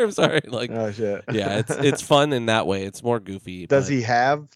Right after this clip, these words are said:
Speaker 2: some type of ability showing?
Speaker 1: I don't think so, and he's just in a
Speaker 2: Oh,
Speaker 1: fucking
Speaker 2: shit.
Speaker 1: tracksuit. He's literally <laughs> just in, like, a fucking tracksuit, which I think is really funny.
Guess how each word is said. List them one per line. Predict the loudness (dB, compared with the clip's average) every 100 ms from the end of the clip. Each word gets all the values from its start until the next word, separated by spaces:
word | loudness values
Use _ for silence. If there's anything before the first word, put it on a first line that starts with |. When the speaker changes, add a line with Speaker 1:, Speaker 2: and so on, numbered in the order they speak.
| -20
Speaker 2:
some | -14 -8 -6 -6
type | -6 -8 -6
of | -6
ability | -2 0 0 -2 -6
showing? | -6 -4 -2 -2 -4
Speaker 1:
I | 0
don't | 0 0 -2
think | -2 -2
so, | -4 -4 -2
and | -2
he's | -2 -2
just | 0 0 0
in | -2
a | 2
Speaker 2:
Oh, | 4
Speaker 1:
fucking | 4 2
Speaker 2:
shit. | 2 4
Speaker 1:
tracksuit. | 4 2 -2 0 0 0
He's | -2 -4 2
literally | 4 4 4 0 0
<laughs> | -6
just | -6 -6 -6
in, | -2 -2 -2
like, | -6 -2
a | -2
fucking | -2 -4 -8 -8
tracksuit, | -4 -2 -2 -6 -8 -6
which | -6 -6
I | -6
think | -6 -8
is | -8
really | -8 -8
funny. | -8 -12 -14